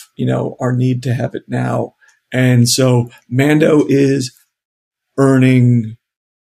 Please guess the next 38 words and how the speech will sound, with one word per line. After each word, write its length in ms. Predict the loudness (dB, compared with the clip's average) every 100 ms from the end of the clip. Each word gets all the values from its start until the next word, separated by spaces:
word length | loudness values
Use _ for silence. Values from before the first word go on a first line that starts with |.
| _ _ _ _ _ _ _ _ _ -6
his 460 | 0 2 2 0
reward 720 | 0 -2 0 2 4 4 4 0 -2
of 240 | -2 -2 0
being 300 | 2 4 2
a 60 |
better 320 | -2 -2 -2 -4
person 760 | -6 -2 -2 -2 -6 -8 -10 -14 _ _ _ -14
by 520 | -8 -2 0 0 -4 -10 _ -2
overcoming 800 | 2 4 2 0 0 2 2 0
the 100 | -2
obstacles 520 | -4 -4 -6 -8 -6
that 140 | -6 -6
are 80 |
set 300 | -4 -4 -4
before 260 | -4 -4 -4
him. 60 | -8 -20 -20 _
He 120 | -2
could 140 | 0
probably 300 | 2 0 2 2
make 180 | 2
it 80 | 2
a 40 | 2
little 200 | 2 2
easier 420 | 2 0 0 -2 -8 -6
if 180 | -2 0
he'd 200 | 0 -2
stop 340 | -4 -4 -4 -2
letting 360 | -2 -2 -8 -10 -6
people 340 | -4 -2 -2
hold 260 | 0 0 -2
his 120 | -8
kid, 460 | -6 -2 -2 -4 -12 -20 -20 _ _ _ _ -4
while 160 | 0
he 180 | 2 2
goes 220 | 0 2 0
and 140 | 0
fights 360 | -2 -4 -4 -6
somebody. 320 | -4 -4